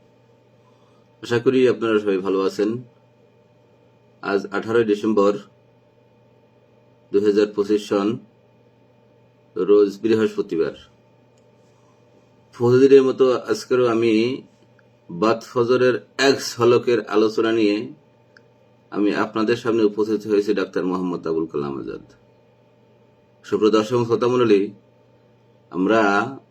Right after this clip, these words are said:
ইসলামের সামষ্টিক জীবনের মধ্যে পারিবারিক জীবনের ক্ষেত্রে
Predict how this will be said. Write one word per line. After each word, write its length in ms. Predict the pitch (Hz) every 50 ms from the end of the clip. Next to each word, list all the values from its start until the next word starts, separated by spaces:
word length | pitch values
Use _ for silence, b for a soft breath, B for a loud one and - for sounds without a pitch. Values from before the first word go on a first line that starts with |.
| _ _ _ _ _ _ _ _ _ _ _ _ _ _ _ _ _ _
ইসলামের 440 | - 104 104 - 127 120 120 123 120
সামষ্টিক 500 | 120 - 110 101 107 110 110 - 123 113
জীবনের 480 | 110 113 117 110 117 117 117 117 117 110 110 - - - - - _ _ _ _ _ _ _ _ _ _ _ _ _ _ _ _ _ _ _ _ _ _ _ _ -
মধ্যে 460 | 107 104 101 - 95 92 95 101 117 - - _ _ _ _ _ _ _ _ _ _ _ _ _ _ _ _ _ _ _ -
পারিবারিক 560 | 113 113 120 123 123 127 123 127 120 113 107
জীবনের 560 | 101 101 107 104 107 113 113 113 113 113 104 104 107 - - - - _ _ _ _ _ _ _ _ _ _ _ _ _ _ _ _ _ _ _ _ _ _ _ _ _ _ _ _ _ _ _ _ _
ক্ষেত্রে 520 | - 107 104 - 87 92 95 101 107 131